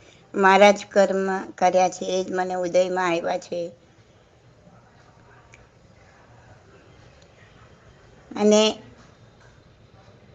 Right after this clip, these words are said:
વર્તન બી એ જ રાખવાનું કે બને એટલું, બને એટલું ક્ષમતાપૂર્વક એને વેદવાનો પ્રયત્ન કરવાનો. અને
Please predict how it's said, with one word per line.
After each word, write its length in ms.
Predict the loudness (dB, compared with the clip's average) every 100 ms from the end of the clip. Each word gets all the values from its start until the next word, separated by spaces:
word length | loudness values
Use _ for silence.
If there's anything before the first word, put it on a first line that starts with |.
| _ _ -8 2
વર્તન 500 | 4 4 4 2 2
બી 180 | 4 4
એ 80 | 4
જ 80 |
રાખવાનું 560 | 2 0 0 -2 -2 -4
કે 140 | -4
બને 480 | 2 4 4 4 2
એટલું, 280 | 0 -4 0
બને 380 | 2 2 0 -2
એટલું 460 | -4 -8 -6 -6 -8 _ _ _ _ _ _ -16
ક્ષમતાપૂર્વક 1000 | -6 -4 -2 0 -2 -2 -4 -2 0 -2
એને 200 | -2 0
વેદવાનો 560 | 0 0 0 0 0
પ્રયત્ન 480 | -4 -4 -4 -4 -8
કરવાનો. 580 | -4 -4 -2 -4 -6 -8 -16 _ _ _ _ _ -20 _ _ _ _ -20 _ _ _ _ -20 _ -20 -20 -20 -14
અને 480 | -6 -4 0 0 -2